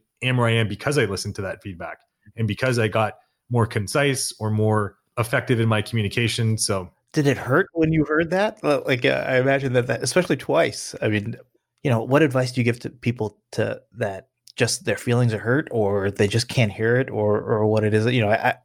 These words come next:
Speaker 2: I, I think I've been in that position many times in my career, in my personal and professional life. You, you hear that feedback and you kind of shut down. What, what advice do you have for, for people that, for that to sink in?
Speaker 1: Yeah, it's really important to stay focused on your North Star. So, you know, I talk about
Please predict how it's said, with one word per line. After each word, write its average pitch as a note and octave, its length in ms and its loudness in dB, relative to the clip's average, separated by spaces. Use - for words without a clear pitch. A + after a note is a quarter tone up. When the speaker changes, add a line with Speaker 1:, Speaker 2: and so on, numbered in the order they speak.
Speaker 2:
I, A#2+ 160 2
I A#2+ 160 2
think C3 160 0
I've B2 100 2
been B2 180 4
in A2+ 60 0
that A2 160 2
position G#2+ 540 0
many B2+ 180 4
times G2 340 -2
in G2 80 2
my F#2+ 140 2
career, G2+ 320 2
in G#2 300 -4
my G#2 120 0
personal G#2+ 400 0
and C#3 140 4
professional G2+ 420 -2
life. G#2 240 0
You, A2 200 0
you G#2+ 160 -2
hear A2 100 2
that G2+ 160 0
feedback G#2+ 380 0
and G2+ 80 0
you G2+ 60 -2
kind G#2 180 0
of F#2+ 80 -2
shut - 200 -2
down. G#2+ 240 2
What, C3+ 200 0
what C#3+ 120 4
advice B2+ 300 2
do B2 80 0
you A2 40 2
have G#2+ 100 -6
for, A#2 140 0
for - 180 0
people A2 300 0
that, G#2 240 0
for - 160 2
that G2+ 180 0
to G2+ 40 -2
sink F#2 240 2
in? A2 240 -2
Speaker 1:
Yeah, C3 400 0
it's - 440 -2
really D3+ 360 2
important B2 580 0
to A2+ 580 0
stay C3 320 0
focused A#2 600 0
on G#2+ 260 2
your G#2 160 2
North G#2+ 240 2
Star. G2+ 300 2
So, G#2+ 300 0
you A#2+ 60 -2
know, A2+ 80 4
I G2 60 -2
talk A#2+ 300 0
about G#2+ 280 -2